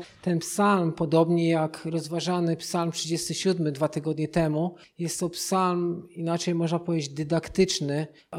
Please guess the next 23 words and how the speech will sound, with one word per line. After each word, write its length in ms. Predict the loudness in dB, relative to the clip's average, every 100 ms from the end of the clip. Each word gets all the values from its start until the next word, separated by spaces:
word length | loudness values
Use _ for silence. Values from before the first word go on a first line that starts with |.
| 2
nauczający, 840 | 4 4 4 2 4 4 2 -2
pouczający. 1200 | 0 2 4 2 2 4 4 2 6 6 6 0 -20 _ _ _
Tak 160 | -2 -2
zwany 320 | 4 6 6
psalm 320 | 4 2 4 4
mądrościowy. 760 | 4 2 2 0 0 2 2
Żydzi 260 | 0 -4 -4
na 100 | -2
niego 240 | -2 -2
mówią, 400 | -2 0 0 0 -4 -8
że 120 | -6
to 120 | 0
jest 240 | 0 -2 -6
psalm 420 | -2 0 0 -2 -2
mądrościowy. 720 | -2 0 -2 0 0 0 -2
Dlaczego? 520 | -2 -2 0 -2 0
Dlatego, 380 | 0 2 2 2
że 180 | 0 2
niesie 320 | 4 2 0
pewną 340 | 2 2 4
mądrość, 680 | 8 8 8 8 6 4 -8 -12 -20 _
pewne 320 | -2 2 4 2
prawdy, 640 | 4 4 4 4 6 6